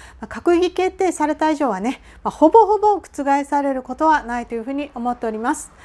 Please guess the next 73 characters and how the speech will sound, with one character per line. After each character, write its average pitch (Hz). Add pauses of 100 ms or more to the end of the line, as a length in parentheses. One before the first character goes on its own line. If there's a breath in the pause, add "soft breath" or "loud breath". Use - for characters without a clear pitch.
(420 loud breath)
エ 220
フ 320
エ 302
ヌ 294
エ 294
ヌ 285
プ 269
ラ 262
イ 262
ム 240
オ 247
ン 233
ラ 240
イ -
ン 226
さ 220
ん 208
か 247
ら 285
記 277
事 208
を 269
引 196
用 190
さ 202
せ -
て 254
い 214
た 202
だ 202
き 214
ま 254
す。 - (500 loud breath)
え、 202
天 320
皇 381
皇 277
后 247
両 220
陛 196
下、 240
イ 220
ギ 311
リ 320
ス 311
訪 294
問 285
に 359
岸 -
田 294
首 294
相、 311 (320 loud breath)
喜 320
び 330
に 349
絶 -
え 262
な 190
い。 - (380)
日 220
英 208
の 220
良 262
好 330
な 311
関 269
係 285
の 277
強 247
化 247
を 269
確 -
信。 277